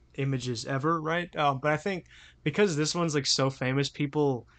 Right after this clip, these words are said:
forget about, or they just don't really know about the other ones that have happened. 'Cause this isn't, like, the only time that, 'cause Our Lady has appeared to, like, so many different people at so many different times, right?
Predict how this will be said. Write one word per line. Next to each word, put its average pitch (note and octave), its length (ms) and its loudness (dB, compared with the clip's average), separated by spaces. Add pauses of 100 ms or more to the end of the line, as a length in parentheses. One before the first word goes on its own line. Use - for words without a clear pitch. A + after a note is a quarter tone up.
(480)
forget C3 460 0
about, C#3+ 440 4
or C3+ 60 2
they C#3 100 4
just C#3 200 -2
don't C#3 160 0
really C3+ 180 0
know B2+ 220 0
about C3 280 -2
the A#2 140 -6
other B2 240 -4
ones C3+ 240 -2
that C#3 60 -4
have C3+ 120 -2
happened. C#3+ 400 -4 (240)
'Cause D3 120 -4
this E3 200 0
isn't, E3+ 320 0
like, C#3 200 -2
the B2 140 -4
only C3 340 -2
time B2 360 -4
that, A#2 180 -6 (480)
'cause C#3 100 -2
Our D#3+ 140 6
Lady E3 280 2
has B2+ 140 0
appeared C3+ 480 -4
to, A#2 360 -6 (460)
like, G#2+ 120 -12
so E3+ 300 2
many D3+ 180 2
different C3 360 -6
people B2 400 -6
at G#2+ 120 -14
so C3+ 140 -4
many A#2+ 140 -4
different A2+ 300 -10
times, A#2 600 -8 (720)
right? B2 320 0